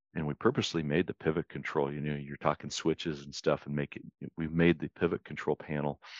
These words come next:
that goes alongside. It's the field, it's the smaller FieldNet box that goes alongside their, their O E M panel.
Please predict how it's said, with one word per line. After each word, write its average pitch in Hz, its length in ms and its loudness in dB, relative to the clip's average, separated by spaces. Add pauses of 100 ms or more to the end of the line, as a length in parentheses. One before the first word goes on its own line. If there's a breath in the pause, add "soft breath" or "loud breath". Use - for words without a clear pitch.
(640 loud breath)
that 78 120 2
goes 87 180 10
alongside. 76 840 8 (180)
It's - 180 0
the - 100 -4
field, 80 280 6 (120)
it's - 140 -8
the 80 80 -4
smaller 80 380 6
FieldNet 78 400 4
box 73 340 4
that - 100 -12
goes 78 180 -2
alongside 73 600 0
their, 71 320 -2 (120)
their 69 240 0
O 78 160 6
E 73 80 -2
M 67 120 -4
panel. 78 520 -4